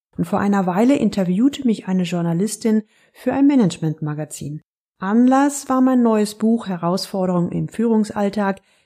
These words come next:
vierundzwanzig Führungsthemen für den Weg ins Topmanagement, welches beim Haufe Verlag erscheint. Gerne gebe ich Ihnen hier mal die Fragen und meine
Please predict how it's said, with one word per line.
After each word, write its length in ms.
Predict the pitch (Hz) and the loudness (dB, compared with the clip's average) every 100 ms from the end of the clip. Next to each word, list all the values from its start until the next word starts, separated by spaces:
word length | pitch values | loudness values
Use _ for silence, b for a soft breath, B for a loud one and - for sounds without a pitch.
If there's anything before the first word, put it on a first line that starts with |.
| _ | _
vierundzwanzig 1000 | - 254 262 247 233 233 196 185 175 170 | -2 2 4 4 2 0 -2 -2 -4 -8
Führungsthemen 840 | - 208 202 196 - 185 180 175 | -2 0 0 -2 -2 -2 0 -2
für 200 | 170 190 | -2 -2
den 280 | 175 165 147 | -2 -2 0
Weg 420 | 170 226 240 - | 2 2 -2 -4
ins 200 | 190 170 | -4 -2
Topmanagement, 720 | - 156 165 170 170 190 202 - _ _ _ | -2 -2 -2 -2 -2 -2 -2 -4 _ _ _
welches 380 | 240 269 269 - | 2 2 2 -2
beim 320 | 180 170 160 | 0 0 0
Haufe 300 | 160 160 175 | -4 -4 -6
Verlag 500 | - 190 185 185 185 | -6 -6 -4 -4 -4
erscheint. 460 | 202 - 151 - - _ _ _ - | -8 -8 -8 -10 -16 _ _ _ 0
Gerne 440 | 190 208 269 320 | 2 6 6 4
gebe 200 | 311 214 | 4 2
ich 140 | 196 196 | 0 -2
Ihnen 180 | 180 170 | 0 2
hier 200 | 165 226 | 2 2
mal 160 | 214 | 2
die 80 | 170 | 0
Fragen 560 | 165 - 208 254 277 285 | -4 -6 -4 2 2 2
und 220 | 285 233 | 0 0
meine 280 | 220 240 | 2 2